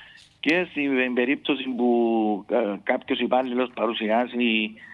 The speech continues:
ε, είναι θετικός, αμέσως πρέπει ο υπάλληλος αυτός να απομακρυνθεί.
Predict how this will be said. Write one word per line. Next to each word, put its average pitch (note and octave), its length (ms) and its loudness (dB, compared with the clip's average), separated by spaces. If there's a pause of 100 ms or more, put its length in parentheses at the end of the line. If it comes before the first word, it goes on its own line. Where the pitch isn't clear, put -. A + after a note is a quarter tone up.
(200)
ε, A2 280 -4
είναι B2+ 160 2
θετικός, B2 680 -2 (520)
αμέσως C#3 480 0
πρέπει C#3 320 0 (480)
ο G2+ 580 -2
υπάλληλος A#2 460 0
αυτός A#2 400 0
να A#2 140 2
απομακρυνθεί. G#2+ 960 -2